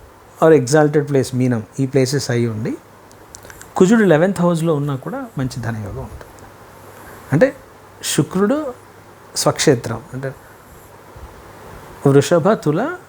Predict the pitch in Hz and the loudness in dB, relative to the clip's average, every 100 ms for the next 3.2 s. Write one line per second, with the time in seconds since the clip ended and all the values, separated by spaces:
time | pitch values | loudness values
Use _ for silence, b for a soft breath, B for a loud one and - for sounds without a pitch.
0 | - 143 135 139 123 117 110 127 143 143 | 0 0 4 4 2 -2 0 2 4 2
1 | 127 117 127 240 381 B B B B - | 2 0 0 -2 -6 B B B B 0
2 | 156 196 175 170 175 170 151 127 117 104 | 2 4 2 2 2 4 4 2 0 -2
3 | 104 254 | -6 -8